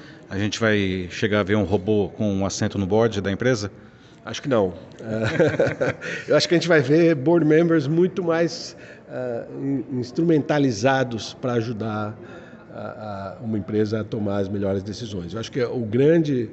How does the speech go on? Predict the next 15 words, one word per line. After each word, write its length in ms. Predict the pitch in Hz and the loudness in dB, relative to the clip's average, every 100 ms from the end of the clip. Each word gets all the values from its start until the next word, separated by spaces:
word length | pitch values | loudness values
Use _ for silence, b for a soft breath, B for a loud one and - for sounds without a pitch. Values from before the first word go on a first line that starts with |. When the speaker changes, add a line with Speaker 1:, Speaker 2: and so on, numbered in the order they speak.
| B B - | B B -12
Speaker 2:
a 60 | |
ma-, 180 | 98 104 | -8 -8
a 40 | 110 | -4
maneira 340 | 107 113 127 | -2 2 2
mais 220 | 113 139 | 2 -2
poderosa 640 | - 127 120 107 117 107 101 | -4 -4 -4 -4 -4 -8 -6
de 120 | 104 | -2
olhar 480 | 113 95 113 151 - B B B B B - | 0 0 -2 -4 -4 B B B B B -20
a 60 | 95 | -18
inteligência 580 | 95 113 104 107 104 104 | -12 -10 -6 -6 -8 -10
artificial 380 | - - 113 135 | -14 -10 -6 -4
é 60 | |
alguma 260 | 127 120 113 | -4 -6 -6
coisa 320 | 143 143 147 - - | -4 -4 -4 -8 -16
que 300 | - 156 165 | -8 -6 -6